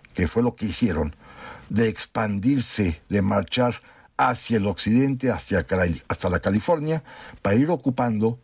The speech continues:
ya no solamente Texas, sino Arizona, Nuevo México, Nevada y la California. Se hicieron de todo ese terreno sin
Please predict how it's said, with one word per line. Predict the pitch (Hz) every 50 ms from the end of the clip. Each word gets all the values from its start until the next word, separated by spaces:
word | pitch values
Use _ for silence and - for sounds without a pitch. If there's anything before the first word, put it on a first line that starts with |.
| _ _ _ _ - - - -
ya | - 214
no | 247 240
solamente | - 220 196 170 156 135 - 135
Texas, | - 175 175 - 110 80 - - - - - - - -
sino | - 160 147 113 92
Arizona, | 95 92 - - 92 87 85 90 95 - - - -
Nuevo | 226 226 185 135
México, | 120 120 113 92 110 107 - 113 107 - - -
Nevada | - 101 92 90 90 82 85 87 87 - - - - -
y | - 98 85
la | 85 80
California. | - - 95 85 80 - - - 69 67 65 65 65 64 60 - - - - - - - - - - - -
Se | - - 127
hicieron | 120 117 104 - - 151 160 160 160 160 156 131
de | 120 110
todo | 92 - - 123 120 123 120
ese | 117 110 - - 98
terreno | - - 98 104 131 151 147 143 147 160 156 - - - - - - -
sin | - - 131 135 143 160